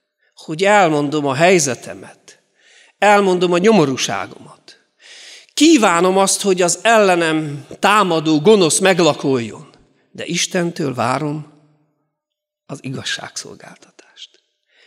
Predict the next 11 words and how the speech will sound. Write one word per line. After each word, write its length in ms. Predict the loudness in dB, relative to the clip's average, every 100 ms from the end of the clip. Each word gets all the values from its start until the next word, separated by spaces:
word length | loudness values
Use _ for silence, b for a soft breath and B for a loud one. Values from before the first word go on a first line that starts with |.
| b
Nem 240 | -4 -2
mágikus 640 | 0 0 0 -4 -6 -8 -8
praktikákkal 1600 | -4 -6 -8 _ -16 -6 -4 -4 -10 -10 -8 -8 -12 _ _ _
akarom 480 | -10 -6 -6 -6 -6
elérni, 680 | -6 -6 -6 -8 -8 -10 -14 b b b _
hogy 380 | -8 -8 -8
valami 320 | -6 -4 -4 -4
szörnyűség 720 | 0 0 -2 -6 -6 -8 -8
történjen 880 | -12 -12 -12 -12 -10 -10 -10 -12 -16
a 100 | -18
másikkal, 880 | -16 -12 -12 -12 -12 -8 -6 -6 -10